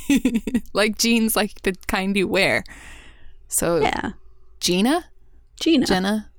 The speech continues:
Speaker 2: I don't know.
Speaker 1: Gina. Okay. My biggest trigger is to see other people that shouldn't be having kids get pregnant by mistake.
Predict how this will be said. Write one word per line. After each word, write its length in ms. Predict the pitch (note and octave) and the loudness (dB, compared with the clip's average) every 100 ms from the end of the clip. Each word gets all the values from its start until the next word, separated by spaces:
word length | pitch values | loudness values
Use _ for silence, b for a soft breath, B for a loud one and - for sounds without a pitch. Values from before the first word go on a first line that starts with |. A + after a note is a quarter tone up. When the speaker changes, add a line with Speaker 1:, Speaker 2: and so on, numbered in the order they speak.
| - - | -10 -4
Speaker 2:
I 80 | |
don't 220 | A3+ G3+ - | 0 0 0
know. 100 | - | 0
Speaker 1:
Gina. 380 | F#3 E3 F#3+ - - - F#3 | -2 -2 -8 -12 -20 -6 -4
Okay. 280 | F#3+ D3+ - - B B B B B B - | -2 -4 -4 -10 B B B B B B 0
My 120 | A3 | 0
biggest 380 | A3+ A#3+ F4+ - | 2 2 2 2
trigger 240 | C4+ A#3+ | 2 4
is 140 | B3 - | 2 2
to 100 | A#3 | 2
see 240 | - G#3+ | 2 2
other 240 | - G#3+ | 2 0
people 320 | G#3 A3 G3+ G3 | 2 2 2 2
that 180 | E3+ F#3 | 2 2
shouldn't 340 | - C4 C#4+ | 2 4 6
be 100 | C4 | 6
having 360 | A3+ G3+ G3 F#3+ | 4 4 2 2
kids 340 | G#3 F#3 - | 0 0 -2
get 200 | - D#3+ | -2 0
pregnant 360 | - F#3+ F#3+ - | 2 2 0 0
by 140 | E3+ | -2
mistake. 640 | D3+ - - E3 - - | 0 -2 0 0 -2 -10